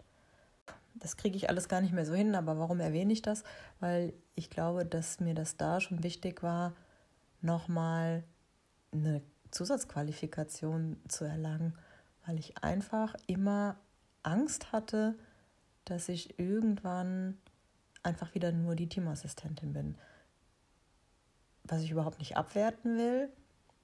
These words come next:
aber dadurch, dass ich ständig dachte, ich hab sowieso nur Glück gehabt, ja, war ich sehr bemüht, dass es eben nicht aufliegt,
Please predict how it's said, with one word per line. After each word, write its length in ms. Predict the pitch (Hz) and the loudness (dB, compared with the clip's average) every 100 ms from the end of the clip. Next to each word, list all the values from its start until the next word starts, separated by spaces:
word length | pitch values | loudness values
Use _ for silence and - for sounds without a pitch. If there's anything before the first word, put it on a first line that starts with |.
| _ _ _ _ _ _ - _ - | _ _ _ _ _ _ -20 _ -4
aber 500 | 165 165 165 170 - - _ _ _ _ - | 0 2 2 0 -4 -12 _ _ _ _ -2
dadurch, 400 | 165 170 180 - | -2 0 -4 -4
dass 260 | 170 165 | -2 -2
ich 340 | 170 165 - - _ _ _ _ _ _ | -2 -4 -8 -16 _ _ _ _ _ _
ständig 720 | - - - 165 165 175 170 | -8 -8 -4 0 2 0 0
dachte, 560 | 165 165 - 180 180 175 - _ _ _ _ _ _ _ _ _ _ _ _ _ | 0 -2 -2 -2 -2 -4 -12 _ _ _ _ _ _ _ _ _ _ _ _ _
ich 140 | - 180 | -4 -4
hab 80 | 170 | -2
sowieso 380 | 160 156 160 | 0 2 4
nur 180 | 180 226 | 4 4
Glück 240 | 220 208 208 | 2 -2 0
gehabt, 640 | 202 202 196 - - - _ _ _ _ _ _ _ _ 160 | 0 2 0 -4 -14 -14 _ _ _ _ _ _ _ _ -2
ja, 260 | 151 139 - - | -2 -4 -10 -12
war 120 | 160 160 | -6 -6
ich 100 | - | -2
sehr 180 | 170 | 0
bemüht, 680 | 196 185 180 180 208 233 - - _ _ _ _ _ _ _ _ - _ - 160 | 0 0 2 4 4 4 -2 -14 _ _ _ _ _ _ _ _ -20 _ -12 -6
dass 140 | 135 | -6
es 120 | 135 | -4
eben 160 | 143 147 | -2 0
nicht 220 | 143 - | -2 0
aufliegt, 580 | 151 151 - 175 170 | -2 -2 -6 -6 -6